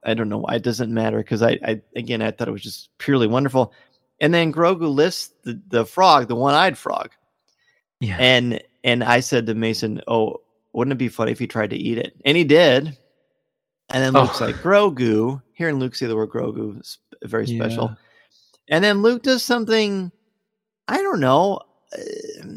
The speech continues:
Speaker 1: is it ostentatious? They held out his hand and he lifts, like, all the frogs up and then they just casually drop. Like,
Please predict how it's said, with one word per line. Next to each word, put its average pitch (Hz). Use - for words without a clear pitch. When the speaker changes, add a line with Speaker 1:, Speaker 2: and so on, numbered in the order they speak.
Speaker 1:
is 190
it 220
ostentatious? 247
They 151
held 185
out 175
his 160
hand 151
and 135
he 143
lifts, 151
like, 131
all 139
the 160
frogs 143
up 147
and 131
then 123
they 117
just 113
casually 123
drop. 123
Like, 170